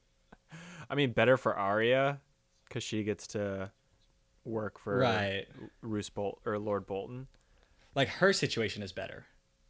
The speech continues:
Speaker 1: Right,
Speaker 2: But just
Speaker 1: although
Speaker 2: because, just because she has changed, she has changed roles.
Speaker 1: Yeah.
Speaker 2: Like, I think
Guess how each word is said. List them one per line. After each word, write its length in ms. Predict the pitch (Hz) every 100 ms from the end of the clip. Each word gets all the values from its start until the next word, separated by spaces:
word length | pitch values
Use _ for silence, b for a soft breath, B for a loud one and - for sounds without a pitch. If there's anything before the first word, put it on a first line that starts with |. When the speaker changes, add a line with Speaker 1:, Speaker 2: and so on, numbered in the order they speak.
| _
Speaker 1:
Right, 160 | 117 110
Speaker 2:
But 200 | 127 120
just 120 | 151 147 113
Speaker 1:
although 60 |
Speaker 2:
because, 480 | 113 - 117 104 - b b _
just 240 | 151 147
because 320 | 156 139 131 -
she 200 | 135 120
has 160 | 110
changed, 680 | - - 120 113 110 - b b b
she 200 | - 135
has 140 | 117
changed 340 | - 135 110 92
roles. 720 | 98 107 95 - - - - -
Speaker 1:
Yeah. 180 | 90 - - _
Speaker 2:
Like, 120 | 120 127
I 40 |
think 320 | 123 156 135